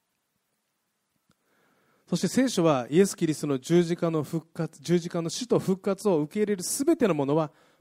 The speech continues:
パラダイスに導かれるという約束が与えられる。つまりですね、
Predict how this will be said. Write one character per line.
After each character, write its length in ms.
パ 100
ラ 160
ダ 120
イ 40
ス 140
に 80
導 340
か 140
れ 100
る 180
と 140
い 140
う 60
約 280
束 260
が 200
与 280
え 20
ら 100
れ 80
る。 60
つ 140
ま 100
り 60
で 80
す 100
ね、 220